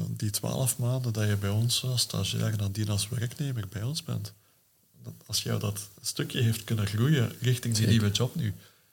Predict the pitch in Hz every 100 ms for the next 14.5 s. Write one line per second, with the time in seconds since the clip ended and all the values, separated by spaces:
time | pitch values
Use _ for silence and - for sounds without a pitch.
0 | _ - 113 110 - 117 117 107 104 107
1 | 110 110 107 117 107 101 104 110 127 -
2 | - - _ _ _ _ - _ _ _
3 | 110 104 104 98 95 101 - - 113 101
4 | - - - 107 104 101 104 - - 104
5 | 104 104 - 110 101 101 101 - 123 110
6 | 107 104 - - - 123 - - - 120
7 | 107 110 104 104 101 107 104 - 101 98
8 | - _ _ _ _ 107 107 107 107 110
9 | 104 98 - - - 110 110 120 - -
10 | 98 92 101 85 107 107 - 107 98 101
11 | 101 101 101 104 104 - 101 - - 120
12 | 110 - 104 104 113 101 98 98 107 107
13 | 98 98 - - - - - - 107 -
14 | - 104 95 92 92